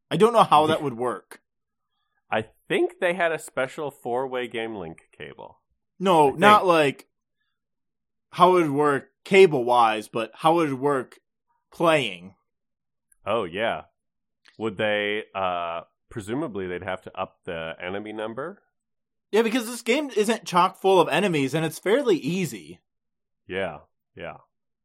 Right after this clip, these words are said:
Speaker 1: Not
Speaker 2: I beat it in probably about two hours all told.
Speaker 1: Yeah, it's a very short game. <laughs> Did you have any hard points in the game?
Speaker 2: Um,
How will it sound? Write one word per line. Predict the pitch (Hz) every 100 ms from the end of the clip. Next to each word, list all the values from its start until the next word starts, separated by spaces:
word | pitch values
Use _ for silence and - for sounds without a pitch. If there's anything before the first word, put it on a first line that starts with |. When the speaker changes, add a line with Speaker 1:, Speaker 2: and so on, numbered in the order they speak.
| _
Speaker 1:
Not | 208 277
Speaker 2:
I | 95
beat | 95 107
it | 98 92
in | 95
probably | 87 120 120 107 98
about | 92 87 87
two | 107 90
hours | 82 71 71
all | 76 73
told. | 76 - _ _ _ _
Speaker 1:
Yeah, | 180 160
it's | 160
a |
very | 175 165
short | 147 151 139 117
game. | 123 113 -
<laughs> | - 196 226 226 330 233 - _ _ _ _ _ _ _ _ _ _ _
Did | 190
you | 220 285
have | 302
any | 269 233
hard | 165 165 160
points | 143 135 107 - -
in | 135
the | 123
game? | 107 104 92 85 - _ _ _ _ _ _ _ _ _ _ _ _ _ -
Speaker 2:
Um, | 127 131 135 139 135 135 139 131